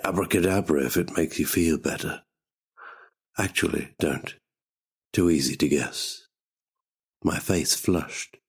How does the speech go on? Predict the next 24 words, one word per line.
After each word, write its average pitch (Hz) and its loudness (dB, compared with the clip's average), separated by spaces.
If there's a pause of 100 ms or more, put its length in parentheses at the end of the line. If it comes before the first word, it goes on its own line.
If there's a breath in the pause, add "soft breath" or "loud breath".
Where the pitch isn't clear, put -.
(1200)
"What - -2
does 143 4
it 135 6
even 117 6
mean?" 101 4 (1120)
"How 101 0
the 110 2
devil 90 4
should 90 4
I 95 2
know? 71 0 (560)
That's 120 -2
the 113 2
point, 110 2
my - 0
boy." 64 -2 (880)
He 92 2
paused. 73 0 (760 loud breath)
Look, - -2 (320 loud breath)
the 95 2
word 110 6
itself - 0
is 82 4
insignificant. 73 0